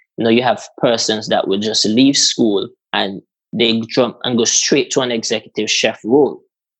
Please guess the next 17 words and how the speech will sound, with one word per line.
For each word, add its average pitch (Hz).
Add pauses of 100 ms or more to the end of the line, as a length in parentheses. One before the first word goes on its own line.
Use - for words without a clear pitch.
And 117
I 117
just 117
ask 120
myself, 113
you 110
know, 104
how, 135
why, 117 (440)
why 117
would 135
you 113
do 110
something 113
like 104
that 104
before 113